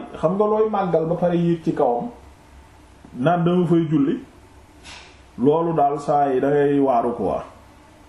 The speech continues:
<laughs> Moo tax ñoom, ñoom dina possible, ñoom moom nga julli ci biir Kaaba gi, ah, farata. Loolu mën naa nekk. Nga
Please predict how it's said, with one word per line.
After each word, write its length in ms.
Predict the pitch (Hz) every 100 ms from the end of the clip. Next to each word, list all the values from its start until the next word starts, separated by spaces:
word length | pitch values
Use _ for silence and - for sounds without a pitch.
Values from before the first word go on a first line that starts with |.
| -
<laughs> 1300 | - - - - - - - - - - - - -
Moo 200 | - 156
tax 160 | 226 190
ñoom, 240 | 202 233 - -
ñoom 260 | 160 262 269
dina 180 | 302 381
possible, 400 | 359 277 208 160
ñoom 200 | 269 294
moom 160 | 262 233
nga 80 | 277
julli 260 | 285 226 226
ci 100 | 214
biir 240 | 226 214
Kaaba 280 | 208 165 135
gi, 100 | 151 - - - - - - -
ah, 320 | 120 160 262 - - - - - - - - - -
farata. 420 | 185 190 - - - - - - - - - - - - - - - - - - - - - - - - -
Loolu 240 | 113 165
mën 180 | 180 185
naa 160 | 180 170
nekk. 220 | 110 - - - - - - - - - - - - - - 262 285 277 - - - - - - - - - - - - - - - - - - -
Nga 200 | 107 135